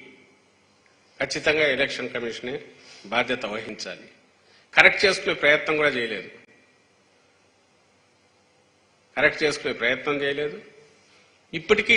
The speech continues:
ఇట్లే అయిపోతే ఇంకా ఫోర్త్ వరకు ఎలక్షన్ కమిషన్దే దీని మీద అధికారం,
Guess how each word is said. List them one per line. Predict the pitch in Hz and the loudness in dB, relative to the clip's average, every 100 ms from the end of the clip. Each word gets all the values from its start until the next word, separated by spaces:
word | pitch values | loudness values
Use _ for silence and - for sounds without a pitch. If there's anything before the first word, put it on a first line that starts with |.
| 190 | 4
ఇట్లే | 170 196 | 4 4
అయిపోతే | 156 139 123 180 | 4 0 -2 -2
ఇంకా | 185 156 143 | 0 -2 0
ఫోర్త్ | 165 170 185 | 0 0 -2
వరకు | 185 185 190 165 139 135 - - - - - 143 | -2 -2 -4 -4 -8 -12 -20 -20 -20 -20 -6 -2
ఎలక్షన్ | 165 170 156 | -2 -2 -2
కమిషన్దే | 151 143 135 127 104 - - - _ _ _ _ _ _ _ _ _ 127 | 0 -2 -4 -4 -6 -8 -14 -20 _ _ _ _ _ _ _ _ _ -4
దీని | 131 135 | 0 2
మీద | 131 104 104 - - - _ _ _ _ _ - | 2 -2 -4 -14 -20 -20 _ _ _ _ _ -8
అధికారం, | 131 143 151 | -2 4 4